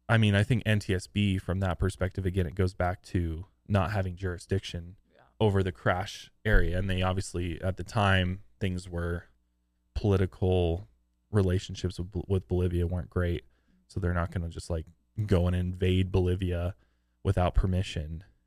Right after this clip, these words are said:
Speaker 1: to, to search the crash site. But it seems to me the Bolivian government's absolutely has some responsibility in all this. You know, why did they just sort of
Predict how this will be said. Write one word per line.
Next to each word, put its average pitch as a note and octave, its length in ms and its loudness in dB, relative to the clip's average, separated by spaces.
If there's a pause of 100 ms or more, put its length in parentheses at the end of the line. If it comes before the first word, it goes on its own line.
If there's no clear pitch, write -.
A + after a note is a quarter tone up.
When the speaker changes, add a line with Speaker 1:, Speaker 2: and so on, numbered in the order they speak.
(140)
Speaker 1:
to, E2 340 -8
to G2 160 -8
search - 520 -6 (600)
the G2 60 -10
crash G2 360 -2
site. E2+ 260 -4 (480)
But A2+ 100 6
it - 200 2
seems D#3 340 0
to B2 60 0
me G#2 180 4
the F#2+ 80 2
Bolivian F2+ 360 0
government's F2 460 -6
absolutely F2 720 -4
has D2+ 220 -8
some F2 440 -4 (580)
responsibility E2+ 760 0
in D#2+ 100 -4
all D#2+ 140 -4
this. D2 340 -8 (300)
You F#2+ 100 -12
know, E2 180 -14 (200)
why F#2+ 340 0
did F#2 160 2
they F2 160 -4
just - 400 -8 (100)
sort F2+ 280 -2
of F2+ 180 -4